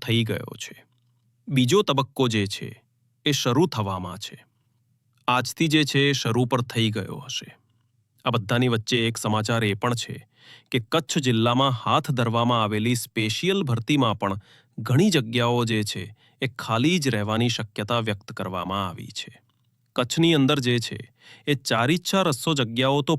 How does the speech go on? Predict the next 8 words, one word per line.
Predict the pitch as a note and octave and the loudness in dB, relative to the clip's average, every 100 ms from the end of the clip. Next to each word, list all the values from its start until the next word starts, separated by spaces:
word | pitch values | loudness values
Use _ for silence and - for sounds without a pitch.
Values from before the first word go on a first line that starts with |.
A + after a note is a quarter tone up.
| - | -2
ફાળવી | A2 G#2+ B2+ F#3 | -2 0 2 2
દીધી | A#2+ G2+ F#2 | 0 -2 -6
છે, | - - _ _ - | -10 -18 _ _ -4
પરંતુ | A#2 A#2+ A#2+ A2+ F#2+ _ - _ - | -2 0 0 -2 -4 _ -20 _ -4
નવી | A#2 A2+ F#3+ | -2 2 0
ટાટટાટ | F#3+ - A2 A2+ - F#3 G#3+ - | 0 0 0 -2 0 0 0 -2
પરીક્ષા | C#3 C#3 - F3 | -2 -2 -2 0
ન | C#3 | 2